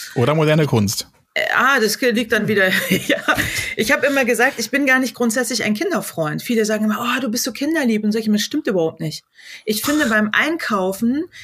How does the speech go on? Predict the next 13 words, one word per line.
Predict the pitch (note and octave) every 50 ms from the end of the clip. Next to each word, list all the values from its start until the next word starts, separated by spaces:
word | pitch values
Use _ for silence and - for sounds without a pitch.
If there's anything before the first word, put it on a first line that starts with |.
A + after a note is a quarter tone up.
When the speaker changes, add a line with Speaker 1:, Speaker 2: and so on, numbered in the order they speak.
| - -
Speaker 2:
diese | A#3 G#3+ G#3 A#3
Nörgelkinder | A3 A3+ A#3+ C#4 D#4 D4 C4 A3+ - - A3 G3 G3 G3 G3 F#3+
in | G3
den | G#3 G#3+ G#3+
Quengelzonen | G#3 - B3+ C4+ C#4+ C4 A3 - - - F#3+ G3+ G#3 G#3
fürchterlich | - - - - D#4 - - - G#3 G3+ G#3 G#3+ -
anstrengend | - A3+ C4+ C4+ - - - - D#3 F3 F#3 -
und | F#3+ F3+
denke | G3+ G3+ G#3 G#3
immer, | G3+ G3+ G3 - -
„Gott | - A3 B3+ - -
sei | - - - G#3+ G3+ G#3 G#3
Dank | E3+ D3+ F3+ D#3+ D3+ D3+ E3 G#3 G#3+ -